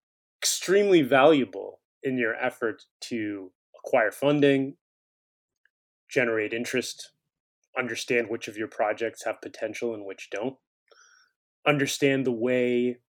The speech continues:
the people who are the gatekeepers often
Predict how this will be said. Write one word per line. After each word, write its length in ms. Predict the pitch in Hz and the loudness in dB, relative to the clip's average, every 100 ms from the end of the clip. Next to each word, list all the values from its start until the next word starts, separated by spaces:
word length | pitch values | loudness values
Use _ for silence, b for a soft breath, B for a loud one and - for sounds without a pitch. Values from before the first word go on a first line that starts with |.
| _ _ _ | _ _ _
the 80 | - | -14
people 500 | - 135 120 113 - _ - | -10 -6 -4 -6 -8 _ -4
who 140 | 123 | 2
are 180 | 117 104 | 2 0
the 120 | 113 | -6
gatekeepers 760 | - 156 240 - 139 120 107 | 4 6 6 2 -4 -2 -4
often 340 | 98 87 - | -4 -8 -10